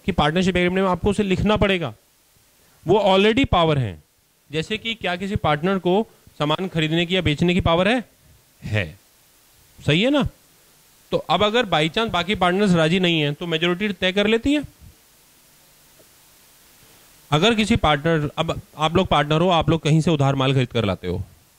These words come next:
अब एक बार तुम गए बाकी partner से पूछे बगैर,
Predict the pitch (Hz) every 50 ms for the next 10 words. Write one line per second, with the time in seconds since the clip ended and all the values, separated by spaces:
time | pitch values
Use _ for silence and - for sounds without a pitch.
0 | _ _ _ _ _ _ _ _ _ _ _ _ _ _ - - _ 143 147 170
1 | 180 170 165 190 190 180 - 196 202 190 185 190 208 220 190 147 135 143 139 139
2 | - 202 175 175 151 143 143 160 160 - 202 - - 175 160 - 180 156 135 110
3 | 98 82 -